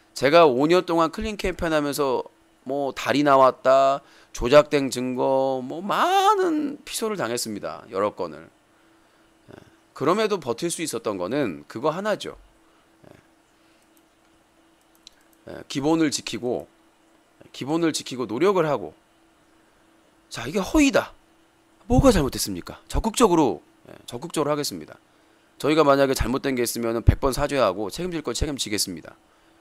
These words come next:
도대체 뭐가 부족한 건가요? 잘못, 언론사로서 사자티비가 잘못하고 있는 건가요?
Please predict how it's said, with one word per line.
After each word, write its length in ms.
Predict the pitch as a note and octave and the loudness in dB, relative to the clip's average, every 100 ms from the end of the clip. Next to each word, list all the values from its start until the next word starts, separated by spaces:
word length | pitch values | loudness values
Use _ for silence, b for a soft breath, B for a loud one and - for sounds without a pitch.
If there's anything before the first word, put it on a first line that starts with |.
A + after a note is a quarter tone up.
| b _ | b _
도대체 240 | B3 A#3+ | -8 -6
뭐가 340 | D3 C#3+ B3 B3+ | -2 0 4 2
부족한 360 | D3 C3+ A#2+ | 2 -8 -8
건가요? 440 | F2+ D#2+ F2 F#2+ - _ _ _ _ _ _ _ _ _ _ | -10 -10 -10 -12 -16 _ _ _ _ _ _ _ _ _ _
잘못, 360 | - C#3+ G#3+ A3+ _ - - | -8 -4 -4 -4 _ -20 -4
언론사로서 680 | C3 F3+ A3 G#3 G3 F3 F3+ | 0 2 2 0 0 -2 -4
사자티비가 520 | F#3 A3 - F#3 F3+ | -4 -6 -6 -8 -6
잘못하고 520 | D#3 A#2+ F#3 G#3+ D#3+ | -4 -4 -2 2 2
있는 180 | C#3+ A#2+ | 2 -2
건가요? 400 | G2+ F2 E2+ D#3+ | -4 -4 -4 -6